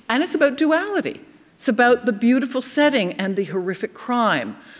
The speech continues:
Uh, it's about the public face that we all have, the veneer that we all have, and thank God we do, of civility, and then the inner turmoil,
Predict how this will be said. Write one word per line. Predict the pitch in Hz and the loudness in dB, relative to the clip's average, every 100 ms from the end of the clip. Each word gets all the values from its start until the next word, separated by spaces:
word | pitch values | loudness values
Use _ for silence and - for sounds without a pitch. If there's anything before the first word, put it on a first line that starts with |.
| - - - | -20 -14 -4
Uh, | 160 156 170 | 0 0 0
it's | 208 | 0
about | 220 233 226 | 2 2 0
the | |
public | 226 - 269 254 - | -4 -2 -2 0 -4
face | - 285 285 151 - | -2 2 2 0 -4
that | 185 | -6
we | 160 160 | -2 0
all | 143 135 | 2 0
have, | 139 143 110 78 - - | -2 -2 -2 -4 -10 -12
the | 165 | -8
veneer | 160 151 196 208 370 403 110 | -6 -2 2 4 4 2 0
that | 127 | -4
we | - 151 | -4 -2
all | 131 | -2
have, | 139 175 | -2 -2
and | 240 | -2
thank | 381 | -2
God | 240 160 | 2 0
we | 160 165 | 0 -4
do, | 294 415 - | -2 -2 -4
of | |
civility, | - 160 131 190 220 117 104 - - - - - - - - _ _ _ _ _ _ - | -6 -6 -2 0 0 -2 -8 -12 -20 -20 -20 -20 -20 -20 -20 _ _ _ _ _ _ -2
and | 220 | 0
then | 202 | 2
the | 190 185 | 0 0
inner | 208 196 170 | 0 2 0
turmoil, | - 240 247 196 - - | -2 2 4 4 2 -4